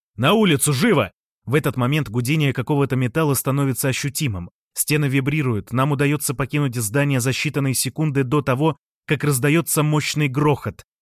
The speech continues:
и потоки кипящей воды выплескиваются на улицу, окна второго этажа вылетают вместе с рамами и ставнями, обломки мокрого дерева сыплются на тротуар. Чертов газовый котел взорвался,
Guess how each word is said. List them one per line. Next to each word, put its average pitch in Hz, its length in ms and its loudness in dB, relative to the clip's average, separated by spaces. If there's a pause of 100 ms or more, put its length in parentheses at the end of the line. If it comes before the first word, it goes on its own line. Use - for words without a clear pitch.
(140)
и 131 80 -2
потоки 147 380 -2
кипящей 156 520 -2
воды 139 300 0
выплескиваются 135 800 0
на 120 100 2
улицу, 139 480 -2 (280)
окна 156 320 0
второго 147 400 2
этажа 143 320 0
вылетают 143 500 0
вместе 143 340 -2
с - 140 -4
рамами 151 400 2
и 143 40 2
ставнями, 127 640 -2 (200)
обломки 156 540 2
мокрого 151 480 2
дерева 131 400 0
сыплются 147 500 -2
на 139 120 0
тротуар. 123 540 -2 (440)
Чертов 127 420 -2
газовый 131 380 0
котел 135 340 -2
взорвался, 117 800 -2